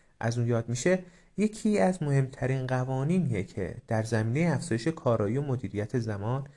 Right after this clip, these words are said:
نوشته شده. بر اساس این قانون، هشتاد درصد از نتایج از بیست درصد کارها و تلاش‌های ما به وجود میاد.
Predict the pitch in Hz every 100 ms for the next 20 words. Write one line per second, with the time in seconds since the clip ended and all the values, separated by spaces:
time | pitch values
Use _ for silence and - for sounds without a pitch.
0 | - - 117 98 - - - - _ _
1 | _ _ _ - - - 180 - 180 226
2 | 233 214 214 143 139 175 214 - - -
3 | 190 180 - 226 247 - 131 123 165 175
4 | 165 135 113 - 117 135 170 170 - 120
5 | - 170 170 117 110 - 156 156 120 113
6 | 135 143 120 110 - 139 143 135 107 104
7 | 95 - - -